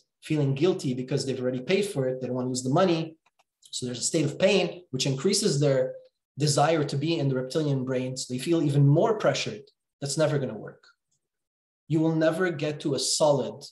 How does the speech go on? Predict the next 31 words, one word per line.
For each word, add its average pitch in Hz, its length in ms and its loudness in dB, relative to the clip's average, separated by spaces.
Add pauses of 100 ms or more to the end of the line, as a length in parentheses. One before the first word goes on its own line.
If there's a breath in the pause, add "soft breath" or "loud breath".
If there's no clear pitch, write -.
(220)
agreement. 127 720 -2 (600)
Forgive 180 280 0
the 180 80 0
word 131 220 0
never, 127 400 -6
you 127 120 -4
could, 123 380 -2 (880)
but 147 100 0
it 156 40 4
won't 170 220 2
stick, - 440 -2 (540)
because 139 220 0
that 143 200 0
person 175 380 2
is 135 220 0
doing 165 280 2
it 170 180 0
more 151 460 0
out 139 180 -4
of 139 140 -6
an 135 200 -4
automatic 143 560 2
behavior, 202 600 -4 (100)
subconscious - 840 -2
autopilot, 170 640 0 (440)
versus 151 340 -2
being 147 200 -2
truly 156 340 -2
present 127 580 -6
with 113 160 -6
you. 110 300 -10